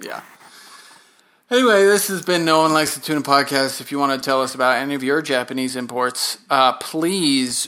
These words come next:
do that at Nolt Podcast, N O L T T Podcast. Uh, you can, uh, Instagram us.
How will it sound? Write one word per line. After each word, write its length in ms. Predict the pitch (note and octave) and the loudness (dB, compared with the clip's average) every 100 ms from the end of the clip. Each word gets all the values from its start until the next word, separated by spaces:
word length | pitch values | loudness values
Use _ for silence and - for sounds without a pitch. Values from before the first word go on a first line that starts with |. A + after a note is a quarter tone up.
| D#3 | -8
do 320 | C3 D3+ D#3+ | -2 0 2
that 340 | D3 B2 A#2+ A2+ | 2 2 0 -2
at 280 | D3 C3+ B2+ | 0 0 -2
Nolt 460 | C3+ C3 D3+ G3+ - | -4 -2 -2 -4 -8
Podcast, 720 | - F3 F#3 F#3 G3 G#3+ G#3+ - | -2 0 0 -2 -8 -6 -10 -8
N 140 | D3+ | -4
O 140 | C#3+ C#3 | -2 0
L 340 | C3+ C3 C3 - - | 0 -2 -4 -12 -14
T 240 | - G3+ | -10 -8
T 220 | F#3+ F#3 | -8 -10
Podcast. 800 | E3+ - D#3+ E3 - G3 G3+ - - _ _ _ - - - - _ - | -10 -4 -4 -4 -10 -10 -12 -14 -20 _ _ _ -20 -20 -20 -20 _ -12
Uh, 220 | C3+ C3+ C#3 | -6 -4 -2
you 180 | D3+ D3+ | -4 -4
can, 340 | E3 D#3 C#3+ | -6 -6 -2
uh, 260 | C3+ C3 C3 | 0 0 -2
Instagram 520 | D3+ - - D#3 D3+ | -4 -8 -6 -4 0
us. 800 | D3+ D#3 D3+ - - - - - | 0 -2 -4 -10 -16 -18 -20 -20